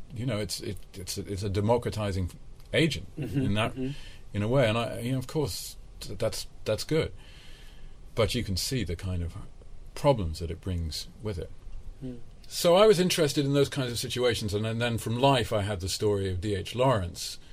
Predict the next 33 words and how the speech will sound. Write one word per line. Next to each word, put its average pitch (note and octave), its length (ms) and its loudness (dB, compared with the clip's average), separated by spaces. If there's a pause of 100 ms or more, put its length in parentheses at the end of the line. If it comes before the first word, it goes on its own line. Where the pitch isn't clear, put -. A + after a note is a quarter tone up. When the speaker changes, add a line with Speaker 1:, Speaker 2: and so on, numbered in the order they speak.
(440)
Speaker 1:
who, G2+ 440 0 (220)
um, F2 500 -4 (120)
was G2+ 240 -2
brought A#2 600 2
to F#2+ 340 -2
Taos G#2 500 -2
by E2+ 300 -4
Mabel F2 260 0
Dodge E2+ 300 -4
Lewin, G#2 400 0 (1040)
who A2 80 2
wanted A2+ 240 4
to C3+ 60 4
have C#3 100 6
an D3 60 4
affair F3+ 280 4
with A#2 100 4
him. F#2 100 0
He G2+ 120 2
arrived A2+ 300 4
there A2 160 4
with G2 180 -2
his G#2 160 -6
wife, F#2+ 220 -2
Frida, G2 560 -4 (600)
and G2+ 120 0
she A2+ 120 0
set A#2+ 240 6
about A2 260 2
trying A2+ 200 -2
to G2+ 100 -10
seduce F3 380 -2
him. E2+ 220 -4